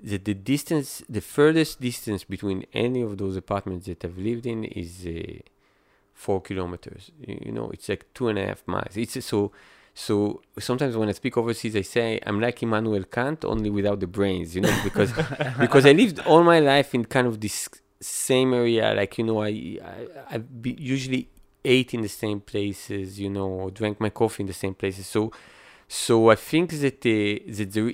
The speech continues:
is something very, very local about me. But I think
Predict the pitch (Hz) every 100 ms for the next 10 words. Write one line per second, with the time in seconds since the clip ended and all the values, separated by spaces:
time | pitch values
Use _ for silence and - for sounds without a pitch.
0 | 170 147 - 139 139 113 110 117 110 110
1 | 110 107 160 156 101 90 - - 101 98
2 | 92 92 92 90 - - - - - 107
3 | 139 123 - 190